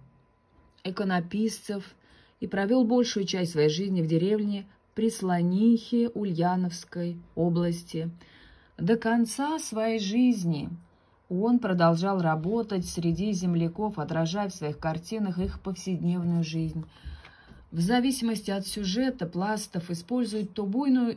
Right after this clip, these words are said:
игру красок, цвет, и тогда всё на полотне залито солнцем, радугой красок, то пишет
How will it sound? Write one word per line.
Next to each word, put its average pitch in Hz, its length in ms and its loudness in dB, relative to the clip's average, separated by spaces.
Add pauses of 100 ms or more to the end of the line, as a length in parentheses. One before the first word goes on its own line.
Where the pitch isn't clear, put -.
игру 180 240 -2
красок, 196 600 -4
цвет, 165 420 -2
и 160 40 -4
тогда 156 380 -4
всё 226 480 -6
на 160 140 -8
полотне 160 500 -2
залито 175 420 -2
солнцем, 214 580 -6 (420)
радугой 208 640 0
красок, 170 680 -2 (1120)
то 254 100 2
пишет 247 520 2